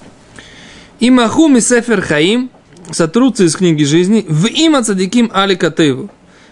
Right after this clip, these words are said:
И с праведниками не будут записанными, да? «Имаху ми сефер», сотрутся из книги.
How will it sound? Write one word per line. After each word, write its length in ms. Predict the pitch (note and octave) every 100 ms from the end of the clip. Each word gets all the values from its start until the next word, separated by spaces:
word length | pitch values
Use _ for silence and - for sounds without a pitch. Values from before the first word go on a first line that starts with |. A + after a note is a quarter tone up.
| -
И 80 | D#3
с 80 | -
праведниками 560 | G#3 A#3+ A3+ A3 G3
не 140 | F3 E3
будут 320 | F3 D#3 C#3
записанными, 640 | C4 F#3 F3 A3+ B3 C4 - - - - - - - - - - - -
да? 380 | D#3 D#3 G3 G3+ -
«Имаху 640 | G#3 G#3+ G3+ - D#4 F4 G#3+
ми 160 | G3+
сефер», 540 | F#3 A#3+ C4 A#3+ G#3+ - _ _ _ _ _ _ _ _
сотрутся 520 | - F3 E3 C4 - G#3
из 120 | F#3+
книги. 480 | G#3+ A3 D#3+ B2+